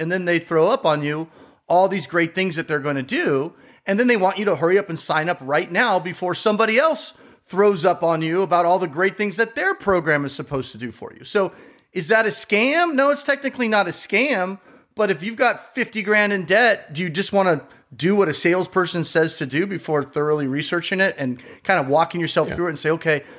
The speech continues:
Speaker 1: how exactly does this process work?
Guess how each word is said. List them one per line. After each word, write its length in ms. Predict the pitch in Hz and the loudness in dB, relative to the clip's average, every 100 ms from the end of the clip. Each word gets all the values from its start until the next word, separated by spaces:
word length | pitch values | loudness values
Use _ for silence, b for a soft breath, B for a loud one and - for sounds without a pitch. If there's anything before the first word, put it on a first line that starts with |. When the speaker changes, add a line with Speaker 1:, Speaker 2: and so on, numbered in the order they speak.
| B B - | B B -12
Speaker 1:
how 240 | - 196 220 | -4 -2 0
exactly 580 | 160 127 165 175 180 147 | -2 0 0 0 -4 -2
does 220 | 160 135 | 0 0
this 180 | 147 - | -4 -4
process 520 | - 151 139 147 - | -2 -2 -2 -6 -6
work? 440 | 131 196 175 - | 0 0 0 -4